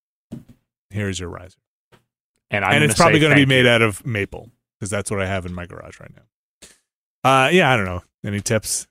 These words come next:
Speaker 1: It's fun. Have fun with it. Uh, I would say start,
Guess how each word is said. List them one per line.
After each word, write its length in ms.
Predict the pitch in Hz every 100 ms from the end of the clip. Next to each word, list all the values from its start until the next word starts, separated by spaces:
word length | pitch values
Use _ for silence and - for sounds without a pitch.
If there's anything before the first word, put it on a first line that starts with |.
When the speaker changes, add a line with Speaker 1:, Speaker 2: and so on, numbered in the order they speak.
| _ _
Speaker 1:
It's 100 | -
fun. 260 | 127 92 80 _ _
Have 160 | - 127
fun 200 | 123 101
with 120 | 87
it. 120 | 98 - _ _ _ _
Uh, 320 | 117 113 110 120 -
I 160 | 139 156
would 100 | 151
say 200 | 170 147
start, 380 | - 165 165